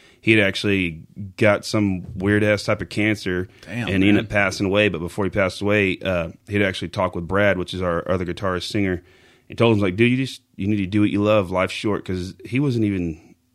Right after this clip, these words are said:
Speaker 1: he was in his thirties, like, mid thirties, you know, and it just happened, like, it just seemed like it maybe didn't even last a year, you know, it was quick, it sucked.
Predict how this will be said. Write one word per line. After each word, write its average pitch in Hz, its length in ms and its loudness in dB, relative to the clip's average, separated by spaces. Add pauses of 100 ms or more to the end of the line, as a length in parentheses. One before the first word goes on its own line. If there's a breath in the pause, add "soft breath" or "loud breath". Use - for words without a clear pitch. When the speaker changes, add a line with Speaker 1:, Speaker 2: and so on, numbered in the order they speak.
(220)
Speaker 1:
he 113 80 -4
was 120 100 0
in 120 60 2
his 95 160 0
thirties, 87 480 -6
like, 80 140 -10
mid 92 280 -4
thirties, 82 380 -6
you 87 60 -6
know, 87 180 -6
and 82 200 -8 (140)
it 85 140 -8
just 92 220 -10
happened, 92 360 -4
like, 73 180 -8 (200)
it 117 80 -2
just 113 200 -2
seemed 113 120 0
like 90 140 0
it 71 80 -10
maybe 95 160 -4
didn't 92 180 -2
even 82 140 -6
last 87 320 -6
a 71 40 -12
year, 85 320 -2
you 78 160 -6
know, 76 60 -6
it 73 40 -4
was 73 120 -10
quick, 85 400 -6
it - 100 -14
sucked. - 400 -4